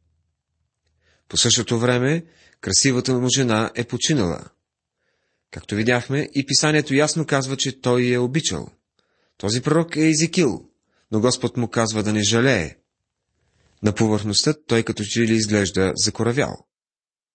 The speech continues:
Бог казва, че самият той ще бъде такъв. Така Еремия и Езекил разкриват двете страни на Бога в това отношение. И днес трябва да разберем това. Бог има меко сърце,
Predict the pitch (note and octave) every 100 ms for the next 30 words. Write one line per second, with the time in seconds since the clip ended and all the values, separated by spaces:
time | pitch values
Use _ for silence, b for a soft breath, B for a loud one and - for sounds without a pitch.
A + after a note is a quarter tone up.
0 | _ _ _ _ _ _ _ _ _ _
1 | _ C3 F#3+ F#3 G#3+ C#3+ G#2 B2 - _
2 | - C3 D3 E3+ G3+ - D3 D3 - A#2
3 | A#2+ - D3 B2+ - - - _ _ _
4 | _ _ _ b b b b _ _ A2+
5 | C#3+ D#3 D#3 D#3 F#3 F3+ E3 - C#3 C3+
6 | B2 B2+ D3+ D#3 C#3 - D3+ C#3+ A2 A#2
7 | D#3+ D#3 - C#3 D3 D3+ G#2+ F2+ A2+ G#2+
8 | A2 G#2 - G2 F#2+ G#2+ A2 A2+ C2 G#1+
9 | - _ _ _ _ _ _ _ _ _
10 | _ - G2+ G#2+ G2+ G#2 G2+ F#2+ F#2 F2+
11 | G#2 C#3 C3 E2+ C#2+ - _ B B B
12 | B - B2 B2+ D3 C3+ B2 A#2+ C3 C3+
13 | C#3+ B2+ G#2+ - C#3